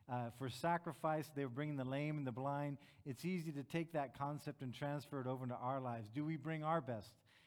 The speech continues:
to God? Or do we bring, in a sense, our lame and our unfit as a, quote, quote, sacrifice to God? Or the area of marriage, when he talks about, you know, "Remain with the wife of your youth," do,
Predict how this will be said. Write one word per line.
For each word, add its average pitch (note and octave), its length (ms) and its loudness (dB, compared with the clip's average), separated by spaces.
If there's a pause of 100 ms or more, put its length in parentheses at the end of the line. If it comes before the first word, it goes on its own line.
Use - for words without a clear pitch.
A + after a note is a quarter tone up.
(140)
to C3 80 0
God? G2+ 340 -2 (560)
Or C#3 100 2
do D#3 140 4
we D3+ 100 4
bring, D3 480 0
in C#3 140 -2
a C3 60 0
sense, D3+ 320 -4
our C#3+ 360 4
lame C#3 460 0
and B2 120 0
our B2+ 440 0
unfit C#3 580 -2 (380)
as C#3 180 -2
a, A#2+ 160 0 (140)
quote, C3 240 -2
quote, A#2+ 200 -6
sacrifice B2 800 -4
to B2+ 120 -8
God? A2 320 -2 (640)
Or G3 340 6 (260)
the F3 160 4
area G3+ 240 6
of E3+ 100 -2
marriage, F3+ 360 2
when B2 120 -2
he B2+ 60 -2
talks C3 260 -4
about, C3+ 320 2 (320)
you C3+ 100 -2
know, C3 260 0 (580)
"Remain D#3+ 440 2
with E3 140 -2
the F3 80 -2
wife D#3+ 300 2
of D#3 120 -6
your E3+ 140 4
youth," D#3+ 500 0
do, B2+ 200 0